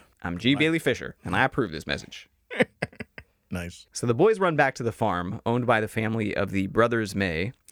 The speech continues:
Speaker 1: and tell their story to their mom, Kathleen May. The four of them tracked down a National Guardsman named Eugene Lemon, and they formed an impromptu posse, along with two other local kids, Neil Nunley and Ronnie Shaver.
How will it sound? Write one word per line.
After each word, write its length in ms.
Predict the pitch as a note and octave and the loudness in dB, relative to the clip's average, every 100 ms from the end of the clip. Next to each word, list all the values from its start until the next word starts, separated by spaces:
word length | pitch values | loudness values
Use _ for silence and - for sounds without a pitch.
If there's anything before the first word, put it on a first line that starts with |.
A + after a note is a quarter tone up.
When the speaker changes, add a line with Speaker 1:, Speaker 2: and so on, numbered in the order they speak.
| - _ _ | -20 _ _
Speaker 1:
and 180 | A2 G#2 | -4 0
tell 180 | D#3 D#3+ | 4 4
their 120 | D3 | 2
story 300 | - C3+ C3+ | 2 0 0
to 100 | - | 0
their 120 | C3+ | 2
mom, 320 | F#3+ A3 - - | 4 0 -4 -2
Kathleen 580 | G#2+ G#2+ - C3 C3+ D3+ | 2 2 0 -2 -2 -2
May. 280 | F3 - _ _ _ _ _ _ _ _ | -4 -8 _ _ _ _ _ _ _ _
The 80 | - | 2
four 240 | E3+ A3+ | 4 4
of 100 | F#3+ | 4
them 140 | E3+ | -2
tracked 300 | C#3+ E3+ C#3 | 4 4 4
down 200 | D#3 C#3+ | 2 2
a 60 | C3 | 2
National 400 | B2 C#3 - B2 | 2 2 0 2
Guardsman 600 | C3+ G#3+ C#3 G#2 C#3+ C3 | 4 4 0 -4 -4 -2
named 280 | A#2+ A2 G#2+ | 0 0 0
Eugene 440 | A#2 A2 A#2+ B2 G#2+ | 0 0 0 0 2
Lemon, 420 | D#3 G#2 F#2+ D#3 _ _ _ _ - | 2 2 -2 -6 _ _ _ _ 0
and 200 | G#2+ A2 | 2 2
they 80 | |
formed 480 | G#2 B2+ B2+ C3 B2+ - | 2 2 2 2 -2 0
an 200 | A#2+ A#2 | 0 0
impromptu 520 | A#2 - C#3+ - C3+ | 0 2 2 0 0
posse, 500 | - F3+ - - - _ _ _ _ | 2 2 0 -12 -18 _ _ _ _
along 300 | G#2+ G#2+ A#2+ | 0 2 2
with 220 | A2+ - - | 0 -2 -2
two 260 | - F#3 | 2 4
other 260 | D3 C#3+ B2 | 4 2 2
local 340 | D#3 A#3+ A2 | 2 0 -2
kids, 420 | - E2+ F#2 - - | 0 0 0 -8 -14
Neil 380 | - A2+ D3 D3+ | -4 -2 0 0
Nunley 560 | C3 F3 C#3 F#2+ G#2 - | 2 0 0 -2 -4 -4
and 220 | G#2+ A2 | -4 0
Ronnie 260 | G#2+ G#2+ A2 | 0 0 -2
Shaver. 460 | - F3+ A#2+ - | 0 0 0 -8